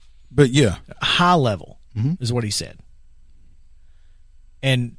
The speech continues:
Speaker 2: by high level, I assume he means the Mahomes, the, the Bradys, the, you know, that, that sort of thing.
Speaker 1: Guys who have either played in a Super Bowl
Speaker 2: The
Speaker 1: or
Speaker 2: high
Speaker 1: have been
Speaker 2: level.
Speaker 1: very close, yeah.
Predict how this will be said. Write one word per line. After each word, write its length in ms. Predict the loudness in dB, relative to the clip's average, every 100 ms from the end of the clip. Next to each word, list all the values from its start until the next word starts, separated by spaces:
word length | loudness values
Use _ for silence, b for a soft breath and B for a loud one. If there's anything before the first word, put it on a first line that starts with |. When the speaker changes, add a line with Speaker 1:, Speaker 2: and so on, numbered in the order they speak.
| -20
Speaker 2:
by 280 | -4 -2 0
high 240 | 0 0
level, 360 | 0 -2 -2 -2
I 240 | -2 -2
assume 320 | -2 -2 0 0
he 120 | -2
means 320 | -2 -4 -6
the 80 | -8
Mahomes, 800 | -8 -6 -6 -6 -6 -6 -6 -8 -14 -20 -14
the, 300 | -10 -10 -10 -16 -10
the 100 | -8
Bradys, 560 | -4 -4 -4 -8 -10 -14
the, 160 | -16 -12
you 100 | -10
know, 140 | -10
that, 260 | -8 -8 -10 -8
that 220 | -8 -8
sort 160 | -8 -8
of 80 | -10
thing. 240 | -14 -4
Speaker 1:
Guys 320 | 2 4 4
who 140 | 6 6
have 140 | 6
either 260 | 2 0 -4
played 540 | -4 -4 -2 -2 -4
in 280 | -4 -4 -2
a 140 | -2 -4
Super 380 | -2 -2 -2 -4
Bowl 460 | -2 0 2 0
Speaker 2:
The 60 | -2
Speaker 1:
or 220 | -4 -4
Speaker 2:
high 460 | -4 -4 -4 -4 -6
Speaker 1:
have 80 | -2
been 420 | -2 0 -2 -4
Speaker 2:
level. 60 | -4
Speaker 1:
very 260 | -2 -2
close, 540 | -2 -6 -6 -8 -10 -8
yeah. 220 | -6 -6